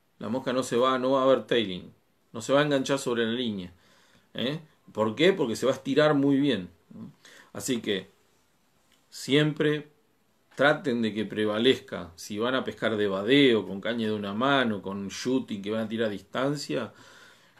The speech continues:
siempre traten que la mosca prevalezca en que sea muy liviana, para que les permita que con el último suspiro de energía que pueda llevar la línea,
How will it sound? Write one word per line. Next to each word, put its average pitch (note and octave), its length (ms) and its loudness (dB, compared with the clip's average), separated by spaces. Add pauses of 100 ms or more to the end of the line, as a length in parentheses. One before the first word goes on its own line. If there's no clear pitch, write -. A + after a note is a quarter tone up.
siempre C3+ 640 0
traten C3 480 0
que A2 80 -4
la G#2 140 -2
mosca B2+ 640 -2 (220)
prevalezca B2+ 920 -2 (480)
en A#2+ 420 -6 (120)
que G#2 160 -10
sea C3 640 2
muy D3+ 680 0
liviana, G2 680 -8 (600)
para G#2 280 -2
que G#2+ 220 -2
les A2 200 -2
permita D3+ 840 -2 (320)
que G#2+ 180 -8
con A2 240 -4
el A2+ 120 0
último C3+ 460 2
suspiro D3+ 840 2
de A#2 120 4
energía A#2 500 2
que A#2+ 100 0
pueda B2+ 220 2
llevar B2 300 0
la A2+ 100 2
línea, D3 400 -2